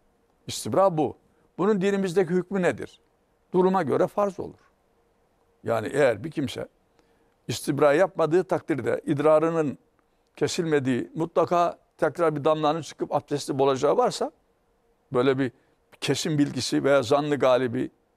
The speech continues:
var ise, o takdirde bu kişi istibra yapmalıdır. Ama böyle bir durum yok. Sağlam. Efendim,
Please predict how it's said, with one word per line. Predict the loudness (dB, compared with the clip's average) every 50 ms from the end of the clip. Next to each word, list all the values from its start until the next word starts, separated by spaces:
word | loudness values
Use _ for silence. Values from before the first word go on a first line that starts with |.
| _ -4
var | 0 0 0 0
ise, | -2 -6 -8 -6 -6 -6 -6 -8 _ _ _ _ _ _ -4
o | -4
takdirde | -2 -2 -4 -2 -4 -4 -4 -2 -4 -4 -4
bu | -8
kişi | -10 -10 -8 -8
istibra | -6 -6 -6 -4 -2 0 0 0
yapmalıdır. | 0 -2 -4 -6 -8 -8 -8 -12 _ _ _ _ _ _ _ _ _ _ _ _ _ _ _ _ _ _ _ _ _ _ _ _ _ _ _ _ _ -2
Ama | 0 2 2 2 4
böyle | 2 4 4 2 0 0
bir | -2
durum | -2 0 2 2 2
yok. | 2 2 0 -8 _ _ _
Sağlam. | _ -4 0 2 4 4 2 0 -2 -6 _ _ _ _ _ _ _ _ _ _ _ _ _ _ _ _ _ _ _ _ _ _ _ _ _
Efendim, | -2 0 0 0 -2 -2 -2 -4 -6